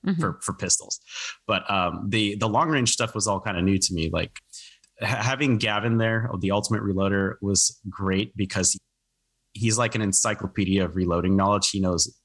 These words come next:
Speaker 2: everything there is to know about precision reloading, and
Speaker 1: Yeah.
Speaker 2: just having him there to talk to and ask very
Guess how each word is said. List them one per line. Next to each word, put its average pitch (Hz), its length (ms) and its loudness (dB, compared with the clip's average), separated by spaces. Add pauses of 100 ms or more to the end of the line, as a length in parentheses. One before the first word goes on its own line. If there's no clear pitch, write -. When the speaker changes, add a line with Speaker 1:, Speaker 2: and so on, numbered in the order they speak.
Speaker 2:
everything 110 480 2
there 92 140 4
is 90 180 2
to - 80 -4
know 85 320 -6 (140)
about 82 460 -2 (260)
precision 87 400 0
reloading, 78 560 -4
and 85 140 -4
Speaker 1:
Yeah. 147 180 -2 (100)
Speaker 2:
just - 180 0
having 101 240 -2
him 95 120 4
there 92 160 2
to 95 120 -4
talk 92 340 0
to 92 120 0
and 85 100 -4
ask 90 280 -2
very 101 420 0